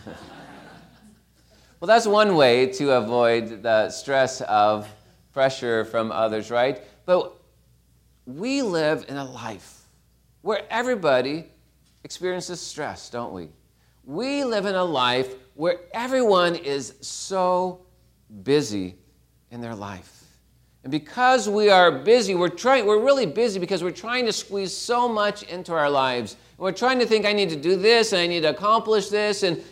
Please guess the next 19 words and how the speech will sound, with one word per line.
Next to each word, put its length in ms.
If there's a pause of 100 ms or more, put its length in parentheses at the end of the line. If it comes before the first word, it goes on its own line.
and 100
if 120
I'm 160
able 320
to 100
do 260
all 200
this, 300
then 100
my 140
life 420
will 80
be 120
better, 360
my 160
life 440
will 140
be 140
meaningful, 760